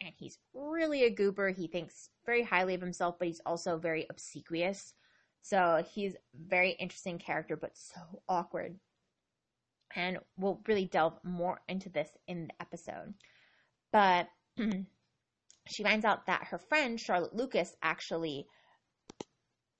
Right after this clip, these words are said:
ends up getting married to him, and that's who she,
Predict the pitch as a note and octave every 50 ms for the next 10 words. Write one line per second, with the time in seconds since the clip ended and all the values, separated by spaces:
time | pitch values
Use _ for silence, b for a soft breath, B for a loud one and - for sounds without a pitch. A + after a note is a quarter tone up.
0 | _ - G3 G3 F#3+ G3 G3 F#3+ E3 - - - _ _ _ _ _ _ - F#3+
1 | F#3+ F#3+ E3 E3+ E3+ E3 D#3+ D3+ C#3 C#3+ D3+ - - - - C3+ C3+ C3 C#3 -
2 | - - F3 E3 D#3+ D#3 D#3+ - G#3+ F3+ E3 - - - - - - - G#3+ F#3
3 | F3+ E3+ E3 E3+ E3+ - - - - G#3 G3 -